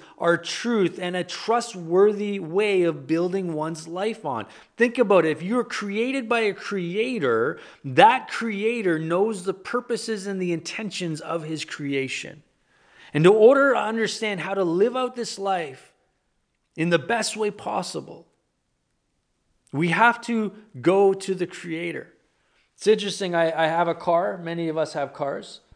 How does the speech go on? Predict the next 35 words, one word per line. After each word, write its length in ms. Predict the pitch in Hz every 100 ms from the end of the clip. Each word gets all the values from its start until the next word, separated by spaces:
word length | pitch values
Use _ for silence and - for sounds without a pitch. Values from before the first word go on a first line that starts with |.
| _ _ _
Um, 340 | - 143 147 139
probably 440 | 170 185 180 175
one 180 | 165 165
of 60 | 151
the 60 |
biggest 320 | 151 151 143
pains 340 | - 151 160 147
of 80 | 131
having 300 | 147 147 131
a 40 |
car 340 | - 139 156
is 120 | 185 123
the 80 |
preventative 600 | 123 135 120 139 143 127 120
maintenance 460 | 120 143 170 165
that 140 | - 135
you 120 | 131
have 180 | 123 127
to 100 | 120
do 200 | 117 127
on 120 | 123
a 60 |
regular 400 | 110 113 113 113
basis. 480 | 107 107 151 240 214
I 160 | 135 139
just 240 | 131 131
changed 320 | - 143 135
the 100 | 127
oil 360 | 123 131 139 131
in 80 | 120
my 100 | 120
car 260 | - 135
the 160 | 151 117
other 180 | 117 113
day. 340 | 123 233 269